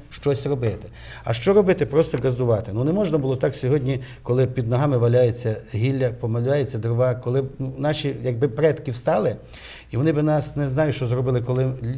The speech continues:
вони розкорчовували ліси, а ми закур-, а ми їх заліснили.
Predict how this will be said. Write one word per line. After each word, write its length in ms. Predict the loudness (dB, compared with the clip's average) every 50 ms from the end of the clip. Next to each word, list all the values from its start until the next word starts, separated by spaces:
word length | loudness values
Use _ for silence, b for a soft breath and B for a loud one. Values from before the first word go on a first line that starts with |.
| -6 -4 -4
вони 240 | -2 -2 0 0
розкорчовували 840 | 0 0 0 0 -2 -2 -2 0 0 0 2 4 4 4 4 4 4
ліси, 340 | 2 0 0 -2 -2 -2 0
а 40 | 0
ми 120 | 0 0 0
закур-, 340 | -2 -2 -2 -2 -4 -4 -4 -2
а 120 | -2 0
ми 120 | 0 2 0
їх 180 | 0 0 0
заліснили. 680 | 0 0 0 0 0 -2 -2 -2 -2 -2 -2 -2 -2 -6